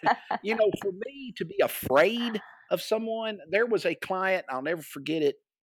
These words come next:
Speaker 1: And I knew when he came, when I came into my office that I was, uh,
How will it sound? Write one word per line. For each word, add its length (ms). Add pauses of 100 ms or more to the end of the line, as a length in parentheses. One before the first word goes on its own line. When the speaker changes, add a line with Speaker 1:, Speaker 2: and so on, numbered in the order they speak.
(520)
Speaker 1:
And 100
I 120
knew 260
when 120
he 60
came, 240
when 160
I 60
came 160
into 120
my 120
office 420 (760)
that 120
I 200
was, 440
uh, 300